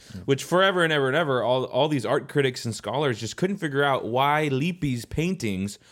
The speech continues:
Speaker 2: all seem to have messed up perspective. He was good at everything else, so how could he not be good at this perspective thing?
Speaker 1: Don't you just love those Italian artists' names?
Speaker 2: Yeah, Fil-, Filippo
Speaker 1: Lippi.
Speaker 2: Lippi.
Speaker 1: Filippo, yeah.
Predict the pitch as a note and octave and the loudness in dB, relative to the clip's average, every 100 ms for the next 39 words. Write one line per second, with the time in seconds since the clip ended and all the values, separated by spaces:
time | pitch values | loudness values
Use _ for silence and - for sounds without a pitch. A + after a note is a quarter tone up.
0 | - A#2 C#3 C#3+ C#3+ B2 B2+ A2+ A2+ B2 | -4 0 2 0 -2 0 0 0 0 -2
1 | B2+ C3+ - A#2 A2 - B2 - E2+ F#2+ | -2 -2 -2 -4 -4 -2 -2 -2 -6 -2
2 | A2+ A2+ E3 D#3+ D3+ D3 C3+ C#3 D3 C3 | -2 0 0 0 0 0 0 0 -2 -2
3 | A#2+ C3 B2+ C3+ A#2+ A2+ A2 G#2 G2+ F#2+ | -2 -2 -2 -2 0 -2 -2 -2 -2 -2
4 | F#2 - F#2 - G2 - E2+ - F3 F#3+ | -6 -8 -10 -6 -6 -6 -10 0 0 0
5 | C4 G3 G#2 G2 G#2+ F#2 F#2 - G2+ G#2 | -4 -4 -2 -2 -2 -4 -6 -6 -4 -2
6 | G2+ G2+ F#2+ F2+ F#2 - F2 F2 E2+ F#2+ | -2 -4 -4 -4 -6 -6 -6 -6 -6 -8
7 | - A#2 A#2 G#2 F#2+ F#2 - C3 B2+ - | -8 0 2 2 0 -4 -6 -4 -4 -4
8 | C3 D#3+ - D#3+ D#3+ B2 F2+ F#2+ G2+ F2 | 0 2 4 4 4 2 0 -2 -2 -2
9 | G2+ A2 A2+ - G2+ F2+ | -2 -4 -4 -8 -6 -6